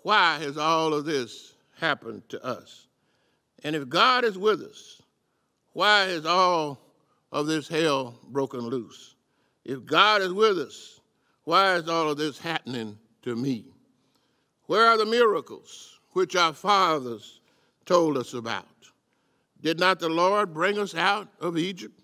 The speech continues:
Did not the Lord bring us out of slavery in that country?" And with all Israel was going through,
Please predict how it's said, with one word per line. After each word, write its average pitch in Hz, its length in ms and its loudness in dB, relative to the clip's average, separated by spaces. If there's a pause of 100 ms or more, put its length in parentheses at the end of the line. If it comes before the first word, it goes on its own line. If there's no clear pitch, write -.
(760)
Did 135 140 -2
not 165 200 0
the 160 80 -2
Lord 160 480 2
bring 147 260 -2
us 139 200 -6
out 139 220 0
of 127 140 -6
slavery 110 800 -6 (540)
in 135 280 -2
that 131 240 -4
country?" 131 520 -10 (920)
And 147 220 -10 (100)
with 208 300 2
all 277 580 2 (720)
Israel 147 520 -4 (720)
was 131 200 -2
going 190 480 0
through, 123 400 -12